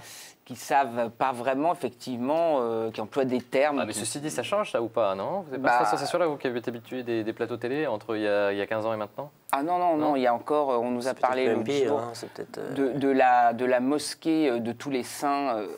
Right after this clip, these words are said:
Speaker 1: à, là, là où ça, ça a explosé, justement, euh, euh, chez,
Speaker 2: Ale-,
Speaker 1: en Égypte.
Speaker 2: Alexandrie.
Speaker 1: Eh bien, euh, j'ai <laughs> trouvé que c'était fort, la mosquée de tous les saints. Bah, peut-être qu'ils ont,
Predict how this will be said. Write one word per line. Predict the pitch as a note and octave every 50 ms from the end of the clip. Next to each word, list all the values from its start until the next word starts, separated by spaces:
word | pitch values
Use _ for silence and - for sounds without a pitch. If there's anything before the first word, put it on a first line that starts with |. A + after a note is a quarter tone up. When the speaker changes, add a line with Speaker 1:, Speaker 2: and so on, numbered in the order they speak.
| G1+ B1+ -
Speaker 1:
à, | F#2 G#2 F#2+ F2+ F#2+ F#2 F2 F2+ F2 D#2+ D2 E2 G#2
là, | G#2 A#2 A#2
là | A2+ A2+ A#2 A#2
où | A2+ A2 A2 G#2+
ça, | - - A2 G#2+ G2+ G2+ - - G2 F#2+ F2+ F2
ça | F2+ - - G2+
a |
explosé, | G2 F#2 - - - G#2+ A2 A2 A2 C3 C#3+
justement, | C#3 A#2+ A2 - - - G#2+ G#2+ A2+ A2+ A#2 A#2 A2+
euh, | G#2+ G2 G2 G2+ - - - - - - - _ _ - G2
euh, | G2+ G2 F#2+
chez, | - - - G2+ G2+ G2
Speaker 2:
Ale-, | G2+ G2+
Speaker 1:
en | G#2 G#2+
Égypte. | A2+ A#2+ - - D3+ G3 G#3+ -
Speaker 2:
Alexandrie. | A2 G#2+ G2+ - G#2 F#2+ G2 A#2+ C#3+ - - - - - - - - - - - - -
Speaker 1:
Eh | C#3
bien, | C3 A#2+ C3+ D#3 D3+ C#3+ C#3+ - - - - - B2+
euh, | B2+ A#2+ A2+ A2+ A2+ A2+ G#2+ F#2+
j'ai | A2+ - - A#2+ A2+
<laughs> |
trouvé | - - - A#3+ A3+ G#3+ A3+
que | A3 G#3+
c'était | - C#3 - - A#2+ A#2+
fort, | - - - D#3+ D#3+ D#3+ D#3+ D#3
la | C#3 B2
mosquée | A#2 A2+ A#2+ A#2 - - C3
de | -
tous | - C#3
les | C3
saints. | C3 F3+ F3+
Bah, | E3+ C#3
peut-être | E3+ - - E3+ C#3+ -
qu'ils | - C3+ B2+ C3+
ont, | C#3+ C#3